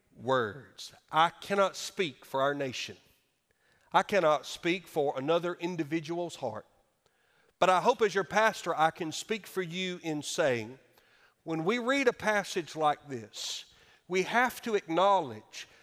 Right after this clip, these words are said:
that just as we are grateful for the love of God and the grace of God and the mercy of God, I want you to know I'm thankful for the justice of God. I'm thankful that I can look into the eyes of every person who's ever been hurt, neglected, abandoned, molested.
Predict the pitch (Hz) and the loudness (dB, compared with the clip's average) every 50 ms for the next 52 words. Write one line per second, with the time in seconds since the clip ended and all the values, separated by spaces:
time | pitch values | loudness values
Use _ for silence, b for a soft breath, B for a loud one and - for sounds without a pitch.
0 | b b 165 160 160 156 208 269 277 - 311 285 233 214 240 247 233 208 175 147 | b b -10 -8 -4 0 0 0 0 0 -4 -6 -4 -4 -4 -2 -2 -2 -2 0
1 | 143 175 196 220 196 - - 208 196 - - 190 170 156 160 156 160 170 175 160 | 2 4 4 4 2 -4 -4 -4 -2 -2 -2 -4 0 0 2 2 4 4 4 2
2 | 156 131 113 127 113 95 85 120 104 - _ _ b b b b - 156 160 156 | 0 -4 -4 -6 -6 -6 -6 -10 -14 -18 _ _ b b b b 0 0 0 0
3 | 156 139 156 160 165 185 170 - - 131 101 104 175 180 147 107 92 92 - b | -2 0 2 2 2 2 0 -4 -8 -8 -10 -8 -12 -12 -12 -12 -16 -18 -20 b
4 | b b b b b b - 170 180 175 160 156 151 151 160 175 165 - - 156 | b b b b b b 2 2 2 2 0 0 2 4 2 2 2 -2 -4 -4
5 | 135 120 104 - 117 104 90 85 - - - _ _ b b b b b b b | -4 -4 -4 -4 -6 -6 -6 -8 -14 -20 -20 _ _ b b b b b b b
6 | - 135 156 233 294 294 214 208 202 196 196 202 208 214 196 170 151 143 123 - | -6 0 2 2 2 2 0 -2 -2 0 2 2 2 4 4 4 4 2 0 -6
7 | - - 180 185 196 165 - - 180 160 - - 156 139 120 127 117 104 117 139 | -4 0 0 0 0 -2 -6 -6 -6 -6 -6 -8 -10 -8 -8 -8 -8 -6 0 0
8 | 143 135 - - - - - 131 117 - - - - - 123 101 - - 113 101 | 0 0 -2 -8 -14 -12 -12 -12 -10 -10 -14 -14 -14 -14 -16 -14 -8 -6 -6 -6
9 | 90 127 - - - _ _ _ _ _ b b b b b b b b b 202 | -6 -10 -14 -18 -20 _ _ _ _ _ b b b b b b b b b 2
10 | 240 254 - 285 277 277 214 226 262 220 214 190 196 214 226 - 247 226 226 247 | 2 4 4 2 2 2 0 -2 0 0 4 4 4 4 4 2 -2 -2 -2 -2
11 | 233 - 240 220 190 175 190 190 185 190 196 208 202 156 180 156 160 180 208 214 | 0 0 -2 -2 0 2 4 4 6 6 6 4 2 0 -2 2 2 2 2 2
12 | 247 214 - 214 226 208 - - 170 135 131 139 160 151 151 170 160 180 170 170 | -4 -6 0 0 0 0 0 -4 -6 -4 -2 -2 -4 -2 -2 -2 -2 -2 -4 -4
13 | 185 170 147 180 190 185 151 - - - 143 139 135 170 185 190 185 - - 139 | -4 -4 -2 -4 -4 -4 -4 -8 -4 -4 -4 -2 2 2 0 0 0 -4 -10 -8
14 | 120 127 127 127 160 170 180 180 156 131 120 107 120 131 135 139 143 151 156 - | -8 -6 -2 0 2 2 2 0 0 -4 -6 -8 -8 -10 -8 -4 -4 -4 -4 -4
15 | - - 131 113 | -8 -14 -14 -18